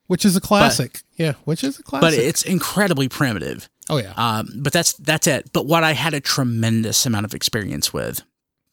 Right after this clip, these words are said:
Speaker 2: and I, how do I put this? Um, playing a character, I guess,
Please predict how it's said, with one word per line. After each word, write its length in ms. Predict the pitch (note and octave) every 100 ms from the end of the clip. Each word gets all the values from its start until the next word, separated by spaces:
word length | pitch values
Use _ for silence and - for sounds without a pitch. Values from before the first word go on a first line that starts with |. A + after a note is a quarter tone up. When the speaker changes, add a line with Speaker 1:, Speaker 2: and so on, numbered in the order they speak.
| _ -
Speaker 2:
and 300 | C3+ A#2 A2 F2+
I, 200 | C3+ - _ _ _ _ _ -
how 180 | D#3
do 100 | D#3
I 80 | C3
put 320 | B2 - -
this? 460 | - - - - - -
Um, 400 | A2+ A2 G#2 - _ _ _ _ _
playing 280 | - F3+ G3+
a 60 | G3
character, 540 | - B2+ E3+ B3+ B3 - _ _ _ _ _ -
I 100 | G3
guess, 400 | G3 A#3+ -